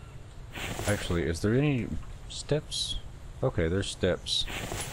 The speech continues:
So I don't have to put it, like, right on the ground. We'll raise it up a little bit then. How high can it go? Not that high. <laughs>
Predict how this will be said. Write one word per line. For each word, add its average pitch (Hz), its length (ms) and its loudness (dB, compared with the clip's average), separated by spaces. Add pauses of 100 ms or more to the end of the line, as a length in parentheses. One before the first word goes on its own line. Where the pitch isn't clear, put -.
(720)
So 101 80 2
I 98 40 6
don't 92 140 4
have 104 180 4
to 101 60 2
put 92 180 4
it, 90 120 4 (840)
like, 87 180 2
right 87 260 6
on 85 140 4
the 82 60 2
ground. 78 460 2 (1800)
We'll 117 140 2
raise 90 200 6
it 73 120 2
up 71 160 0
a - 40 -2
little 73 180 0
bit 65 260 -2
then. 64 280 -4
How 95 100 0
high 95 200 2
can 95 140 -2
it 80 120 -4
go? 92 260 0 (1600)
Not 101 200 2
that - 140 -2
high. - 1120 -4
<laughs> - 120 -12